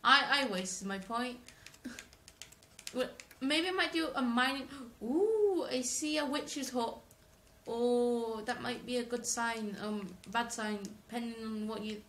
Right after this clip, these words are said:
what you think. I'm gonna get some cactus, and just in case we need it, 'cause you don't know. I might get a dog. Might, I might ask you guys to actually comment some names down. And the first one will obviously be called Seamus, because <laughs> I like the name.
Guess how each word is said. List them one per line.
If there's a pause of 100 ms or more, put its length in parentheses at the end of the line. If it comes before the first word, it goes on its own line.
(160)
what
you
think. (340)
I'm
gonna
get
some
cactus,
and
just
in
case
we
need
it,
'cause
you
don't
know. (320)
I
might
get
a
dog. (340)
Might,
I
might
ask
you
guys
to
actually
comment
some
names
down. (340)
And
the
first
one
will
obviously
be
called
Seamus, (380)
because (420)
<laughs>
I
like
the
name.